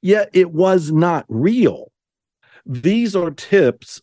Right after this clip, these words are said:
on how to create using this brain hack. So let me boil it down to a couple steps here. The very first step, of course, is to know what you want. What is it that you want to have, do, or be? And you're gonna begin with the being, but you gotta know what the answer is. What is it you want to experience? What do you want to attract?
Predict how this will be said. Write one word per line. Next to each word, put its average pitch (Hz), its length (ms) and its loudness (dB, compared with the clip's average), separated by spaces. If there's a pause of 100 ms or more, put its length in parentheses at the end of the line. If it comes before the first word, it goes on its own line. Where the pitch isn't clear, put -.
on 135 240 2
how 156 360 0
to 143 240 -6
create 127 640 0
using 139 560 2
this 113 160 -2
brain 113 360 -2
hack. - 480 -8
So 123 120 0
let 135 60 4
me 165 100 4
boil 135 540 0
it 135 100 -6
down 127 260 0
to 113 80 -4
a 110 60 -4
couple 113 240 -6
steps - 400 -4
here. 82 160 -10 (440)
The 135 100 2
very 170 260 4
first 151 220 0
step, 113 200 -2
of 104 120 -14
course, 120 220 0
is 107 100 -6
to 117 80 -2
know 120 160 2
what 117 220 0
you 107 120 -6
want. 120 280 -2
What 135 180 2
is 147 160 -2
it 135 140 -4
that 110 160 -16
you 117 80 -4
want 120 180 -2
to 107 40 -4
have, 110 360 -6
do, 110 180 -2
or 104 80 -2
be? 120 460 -2
And 117 120 -2
you're 117 100 0
gonna 127 120 0
begin 120 360 -2
with 135 140 -2
the 117 60 -8
being, 139 460 -2
but 120 160 -10
you - 60 -8
gotta 135 180 2
know 135 140 -2
what 123 220 -4
the 120 140 -6
answer 175 320 -6
is. 82 200 -16
What 143 180 2
is 143 140 -2
it 131 100 -8
you 123 100 -4
want 120 180 -2
to 117 80 -4
experience? 113 720 -4
What 120 180 -2
do 127 80 -4
you 120 80 0
want 107 200 -2
to 101 120 -6
attract? 95 420 -2